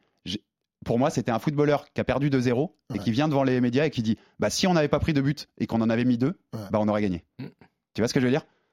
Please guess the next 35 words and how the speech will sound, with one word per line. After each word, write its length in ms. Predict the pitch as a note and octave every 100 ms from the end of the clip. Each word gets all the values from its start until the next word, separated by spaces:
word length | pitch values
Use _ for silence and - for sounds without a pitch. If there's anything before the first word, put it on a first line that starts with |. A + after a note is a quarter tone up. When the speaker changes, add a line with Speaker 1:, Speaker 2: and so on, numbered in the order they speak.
| _ _
Speaker 3:
Rudy 240 | G2+ C#3 C#3+
Garcia. 340 | C3 - G#2+ - _ _ _ _ _ -
Speaker 2:
C'est, 220 | - -
c'est, 300 | - - A2 -
Speaker 1:
Il 60 | B2+
y 40 |
avait 100 | A#2
un 80 | C3
peu 100 | C#3
de 60 | -
ça. 100 | G#2+
Speaker 2:
c'est 160 | D3
exactement 800 | C3 A#2 D#3 - - C3+ C#3 F3+
cette 280 | F3 - C#3+
lecture-là 520 | C#3+ A2 - D3 C#3
que 120 | -
je 120 | B2+ A#2
vois 260 | G#2 C3+
de 180 | B2 A#2
celui 320 | F#2 - C#3+ D3+
qui 160 | -
ne 180 | C#3+ C3+ - -
connaît 320 | C#3 B2+ A#2+
pas. 220 | G#2+ G2+ - _ - - - -
C'est, 260 | - - -
c'est, 200 | - -
c'est 400 | - - - - - _ _ _ _ _ _ _ _ _ _ _ _ _ _ _ _ _
Speaker 1:
Ça, 160 | - -
c'est 120 | -
Speaker 2:
c'est 60 | -
Speaker 1:
fait 80 | G2+
pour 160 | -
Speaker 2:
ok, 160 | F#3+ D#3+
Speaker 1:
moi. 80 | - -
Speaker 2:
ah, 160 | A3